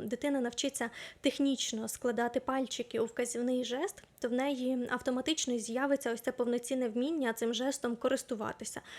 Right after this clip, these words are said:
Просити, показувати, про щось запитувати. Але, на жаль, це не так. Сам по собі жест — це тільки зовнішня форма, а оцей внутрішній намір дитини до взаємодії —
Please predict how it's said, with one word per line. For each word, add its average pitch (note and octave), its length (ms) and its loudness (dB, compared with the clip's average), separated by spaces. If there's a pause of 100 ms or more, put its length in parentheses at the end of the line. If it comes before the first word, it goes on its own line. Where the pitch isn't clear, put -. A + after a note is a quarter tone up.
(240)
Просити, D4 880 0
показувати, C4 800 2
про B3+ 160 -2
щось C4+ 260 0
запитувати. A#3 920 -2 (460)
Але, B3+ 220 2
на C4+ 120 4
жаль, D4 220 2
це D4 180 -2
не C4+ 120 2
так. G#3+ 380 -8 (280)
Сам D4 280 0
по C4 120 2
собі B3+ 340 4
жест — D4 420 -2
це - 220 0 (120)
тільки D4+ 360 0
зовнішня A3+ 680 0
форма, G#3+ 540 -4 (360)
а A3+ 100 4
оцей B3 280 4
внутрішній C#4 680 0
намір A#3+ 440 0
дитини A#3+ 440 2
до A#3+ 140 4
взаємодії — A#3+ 880 0